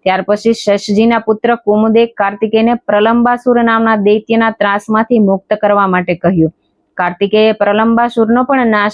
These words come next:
કર્યો. આમ જેણે કાર્તિકેયની સહાય માંગી તે સર્વેને સહાય કરી અને આમ સૌને ભય મુક્ત કરાવી દીધા. સુતજીએ સ્કંદનું આવું અતિ દિવ્ય ચરિત્ર ઋષિમુનિને કહી સંભળાવ્યું.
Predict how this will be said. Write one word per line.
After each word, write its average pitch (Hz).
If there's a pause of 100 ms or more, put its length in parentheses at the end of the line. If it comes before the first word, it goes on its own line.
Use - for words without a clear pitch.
(120)
કર્યો. 165 (340)
આમ 208
જેણે 208
કાર્તિકેયની 233
સહાય 226
માંગી 220
તે 214
સર્વેને 214
સહાય 214
કરી 226
અને 214
આમ 202
સૌને 220
ભય 196
મુક્ત 214
કરાવી 190
દીધા. 165 (1160)
સુતજીએ 214
સ્કંદનું 240
આવું 226
અતિ 220
દિવ્ય 220
ચરિત્ર 240
ઋષિમુનિને 240
કહી 214
સંભળાવ્યું. 175